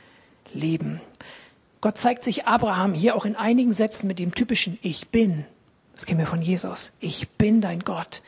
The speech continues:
Ich bin der, der dich dahin und dahin führt.“ Das ist eine persönliche Offenbarung Gottes mit Abraham. Und das ist einfach klasse, wenn wir das für uns als Vorbild nehmen und dem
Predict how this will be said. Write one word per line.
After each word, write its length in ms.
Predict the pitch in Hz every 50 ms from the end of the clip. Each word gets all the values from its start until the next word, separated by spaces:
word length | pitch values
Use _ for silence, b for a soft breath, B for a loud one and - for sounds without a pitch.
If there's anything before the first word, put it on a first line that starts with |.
| b b b b
Ich 240 | - - - - _
bin 280 | - 208 220 220 220
der, 300 | 208 190 - 196 190 180
der 160 | 175 - 175
dich 180 | 170 - 165 -
dahin 300 | - 196 156 170 180 180
und 80 | 160 165
dahin 220 | 151 151 175 185
führt.“ 260 | - - 165 160 -
Das 280 | - - - - - -
ist 40 | 196
eine 80 | 175
persönliche 720 | - - - 185 160 160 180 208 240 269 262 262 196 208 202
Offenbarung 600 | 208 - - 208 185 190 190 196 190 196 185 180
Gottes 540 | - 208 - - - - - - - - b b b b _ _ _ -
mit 240 | 190 202 220 - -
Abraham. 600 | 226 196 190 180 170 151 - - 156 151 160 160 B B B B B B B
Und 200 | 196 175 - -
das 300 | 160 151 - - - - B B B B B B B -
ist 160 | 214 175 240
einfach 240 | 202 165 - 175 -
klasse, 380 | - - 202 175 - - 175
wenn 100 | 165 165
wir 80 | 170 165
das 180 | 165 160 -
für 200 | - - - 180
uns 440 | 208 196 185 170 165 - - - - B B B B B B B B B B B B B B B B B B _ _ _ _ _ -
als 280 | - 170 - - -
Vorbild 500 | - - 262 269 269 202 214 202 202 202
nehmen 460 | 196 185 202 214 226 269 302 311 285 B B B B B B B B -
und 240 | 233 175 175 -
dem 400 | 196 190 190 190 196 196 196 180